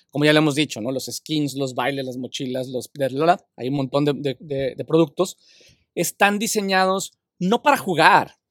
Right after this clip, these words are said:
sino para atender estas necesidades que se detonan por la interacción social. O sea, para atender estos social triggers.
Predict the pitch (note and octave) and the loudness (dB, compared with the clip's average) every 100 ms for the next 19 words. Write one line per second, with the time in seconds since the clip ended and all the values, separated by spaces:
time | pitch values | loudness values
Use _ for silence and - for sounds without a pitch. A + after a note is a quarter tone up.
0 | _ _ - E3+ D#3 - D#3+ D#3 - D#3 | _ _ -4 -2 0 2 2 2 -2 -6
1 | _ D#3 C#3+ D3 F3 F#3+ F#3 - - E3 | _ -4 -4 0 2 2 0 -6 -6 -2
2 | F#3+ F3 E3 D3+ D3+ C#3+ D3 C#3+ C#3 - | -2 0 -2 -4 -2 2 2 2 -2 -8
3 | _ - D3 - D#3 C#3 C#3+ _ D3+ D3+ | _ -6 -4 -2 -4 -4 -8 _ -2 0
4 | D3+ D3+ D3 _ _ _ _ _ _ E3 | -2 -4 -8 _ _ _ _ _ _ 8
5 | E3 D#3 D#3 - _ - D#3+ D3 - C3+ | 8 8 4 2 _ -8 -6 -4 -4 -4
6 | A#2+ - D3 C#3 D3+ - D#3+ F#2+ - _ | -4 -4 -4 -2 -2 2 2 2 -8 _
7 | - C#3+ D#3+ - _ - - E3 D#3+ D#3 | -10 0 0 -2 _ -20 2 6 6 6
8 | D#3+ D3 D3+ F3+ F3+ - E3+ - - - | 2 2 8 10 8 4 0 0 0 6
9 | F#3 F3 F#3 E3+ - - G#3 D3 F#2+ E2+ | 6 6 4 2 0 6 6 6 -2 -6
10 | - - | -10 -12